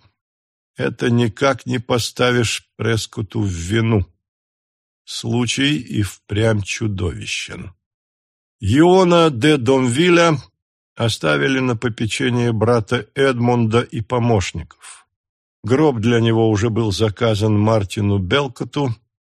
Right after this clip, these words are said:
лучшему плотнику в городе, ибо где бы барону не судил Бог упокоиться, здесь или в другом месте,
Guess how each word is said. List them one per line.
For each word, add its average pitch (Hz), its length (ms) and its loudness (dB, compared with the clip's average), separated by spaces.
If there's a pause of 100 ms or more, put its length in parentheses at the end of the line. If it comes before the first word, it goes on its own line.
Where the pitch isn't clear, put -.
(160)
лучшему 110 520 -4
плотнику 110 560 -2
в 101 100 -4
городе, 107 480 2 (640)
ибо 123 600 2 (440)
где 113 320 -4
бы 120 160 -2
барону 101 680 0
не 85 200 -4
судил 101 480 -2 (240)
Бог 104 320 -2
упокоиться, 123 800 -2
здесь 110 480 -4
или 90 100 -2
в 95 100 -2
другом 113 460 -2
месте, 131 400 -2